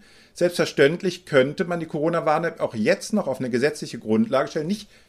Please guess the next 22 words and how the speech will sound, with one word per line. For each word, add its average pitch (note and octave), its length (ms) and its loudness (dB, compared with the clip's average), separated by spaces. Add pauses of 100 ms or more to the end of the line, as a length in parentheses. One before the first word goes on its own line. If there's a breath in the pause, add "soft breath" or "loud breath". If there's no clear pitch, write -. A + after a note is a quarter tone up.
ich - 80 -8
habe G#3+ 100 -6
nicht D3 120 -4
von F#3+ 120 0
verpflichtend F3+ 600 0
gesprochen, G2+ 400 -6
auf A#2 160 -8
gesetzliche F3+ 520 0
Grundlage. D3 760 0
Und F3 80 -2
dann D#3 140 0
würde F3+ 180 2
jedes E3 560 0
positives F3 840 -2
Testergebnis E3+ 800 -4
erstmal E3 300 -6
schon D#3+ 140 -10
mal D#3 200 -4
automatisch C#3 800 0
an E3+ 100 -6
den E3+ 220 -2
Warn-, G3+ 340 2